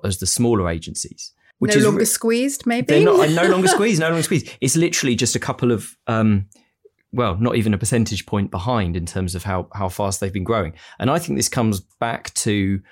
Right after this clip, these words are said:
Speaker 1: the points we were talking about earlier when it comes to diversification. I think, you know, they've moved from being the squeezed middle into being kind of maybe the right size in a way, because it seems like they've got enough of a scale to add services as clients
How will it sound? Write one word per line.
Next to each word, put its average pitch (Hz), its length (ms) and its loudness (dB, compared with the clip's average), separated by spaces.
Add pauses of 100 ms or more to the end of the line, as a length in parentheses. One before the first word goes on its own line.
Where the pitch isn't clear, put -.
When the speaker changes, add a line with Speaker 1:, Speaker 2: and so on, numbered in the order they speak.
(240)
Speaker 1:
the 95 60 -10
points 110 300 -2
we 110 80 0
were 101 80 2
talking 104 280 -2
about 98 120 -2
earlier 110 380 0
when 95 140 -2
it - 80 -8
comes 101 240 -4
to 101 60 -4
diversification. 101 1000 -4 (280)
I 107 60 -4
think, - 300 -2 (340)
you 123 120 2
know, 95 100 2
they've 110 160 2
moved 127 260 4
from 107 120 0
being 104 100 4
the 95 60 2
squeezed 104 400 0
middle 98 340 2
into 90 220 -4
being 95 480 0 (320)
kind 104 200 0
of 90 80 0
maybe 104 300 2
the 92 100 -2
right 92 240 -2
size 123 360 2
in 90 80 -2
a 92 40 -4
way, 87 180 -4
because 90 340 -4 (440)
it - 140 -2
seems 160 240 2
like - 280 -2
they've 110 180 0
got - 180 0
enough 113 300 2
of 104 100 0
a 101 60 0
scale 101 420 2
to - 180 -8
add 104 220 -4
services 98 580 0
as 90 120 -6
clients 98 560 -2